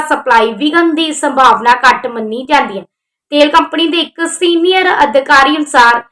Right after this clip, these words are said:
ਇਸ ਸਮੇਂ ਵਾਧੂ ਗੈਸ ਖਰੀਦਣ ਦੀ ਕੋਈ ਲੋੜ ਨਹੀਂ ਹੈ, ਕਿਉਂਕਿ ਡਿਲੀਵਰੀ ਵਿੱਚ ਸਮਾਂ ਲੱਗਦਾ ਹੈ ਅਤੇ ਸਟੋਰੇਜ ਸਮਰੱਥਾ ਸੀਮਤ ਹੈ। ਅਜਿਹੀ ਸਥਿਤੀ ਵਿੱਚ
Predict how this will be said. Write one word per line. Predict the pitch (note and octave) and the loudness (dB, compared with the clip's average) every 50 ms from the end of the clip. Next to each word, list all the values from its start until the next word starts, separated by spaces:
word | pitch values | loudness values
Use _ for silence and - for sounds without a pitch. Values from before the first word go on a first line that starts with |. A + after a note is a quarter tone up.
| _ _ _ _ _ - | _ _ _ _ _ 0
ਇਸ | C4 C4 C4 C4 - | 2 2 2 0 -4
ਸਮੇਂ | - - D4+ C#4+ C#4+ D4 D4 C#4+ | -2 -2 0 0 2 2 2 2
ਵਾਧੂ | C#4 A3+ B3 C4 C#4 C#4+ - F4 F4+ F4+ D4+ | 2 4 4 4 4 4 2 0 -2 -4 -4
ਗੈਸ | - - A#3 A#3 A#3 A#3+ A#3+ A#3+ - | -2 -2 0 2 2 2 2 0 -6
ਖਰੀਦਣ | - B3+ A#3+ G#3 F#3+ G#3+ A#3+ A#3+ A#3 | -10 -10 -10 -10 -8 -8 -8 -8 -8
ਦੀ | G#3+ C4+ C#4+ D4 D4 | -8 -6 -4 -4 -4
ਕੋਈ | - - A#3+ B3+ B3 | -4 -2 -2 -2 -2
ਲੋੜ | A3+ A3+ A3 G#3+ G#3 G#3+ A3 A3 | -2 -4 -4 -2 0 0 0 0
ਨਹੀਂ | B3+ C4+ C4+ C4 C#4+ D#4 D#4 C#4+ | -2 -4 -4 -2 -2 0 0 0
ਹੈ, | B3 - - _ _ _ _ _ _ _ _ _ - | -2 -2 -6 _ _ _ _ _ _ _ _ _ -2
ਕਿਉਂਕਿ | E4 F4 F4 - G4 G4+ G4+ D4+ C4+ | -2 -2 0 2 2 2 2 2 0
ਡਿਲੀਵਰੀ | A3+ D4+ D#4+ E4+ F4 F4 F4+ F#4+ F#4+ G4 G4 | -4 -2 -2 0 -2 0 0 0 2 0 0
ਵਿੱਚ | E4+ C#4 C4 A#3 - - | 2 0 0 0 0 -4
ਸਮਾਂ | C#4+ D4 D4 - - - D4 C#4+ D4 D#4 D4+ C#4+ D4 C#4 - - - | -4 -4 -6 -6 -6 -4 -2 2 4 4 4 4 4 2 -2 -10 -8
ਲੱਗਦਾ | D#4+ D#4+ D4+ - - B3+ | -2 -2 -2 0 0 -2
ਹੈ | - - - _ _ _ _ _ _ _ - | -2 -2 -6 _ _ _ _ _ _ _ -12
ਅਤੇ | B3+ B3 - D4+ D4 D#4 D#4+ | -12 -10 -6 -4 -2 -2 -2
ਸਟੋਰੇਜ | D#4+ D#4+ - - D4+ C#4+ D4+ D#4 E4 - D4+ | -4 -6 -6 -2 0 2 2 2 2 0 -4
ਸਮਰੱਥਾ | E4 - - B3+ B3+ A#3+ B3 A#3+ B3 B3+ B3+ C4 C4+ C4 | -8 -4 -4 -4 -2 -2 -2 -2 0 2 2 2 2 0
ਸੀਮਤ | - - E4+ D4+ D#4+ F4+ F4 | -4 -6 -6 -2 -2 0 2
ਹੈ। | E4+ - - - _ _ _ _ _ _ _ _ - | 2 2 2 0 _ _ _ _ _ _ _ _ -4
ਅਜਿਹੀ | D4 D4 C#4+ F4 F4+ G#4 G4+ | -4 -2 0 2 2 0 0
ਸਥਿਤੀ | - G#4 F#4 E4 - F#4+ F#4 | 0 -2 -4 -4 -2 -2 -2
ਵਿੱਚ | F4 F4 F4 - F#4 F#4+ | -2 -2 -4 -2 -2 -2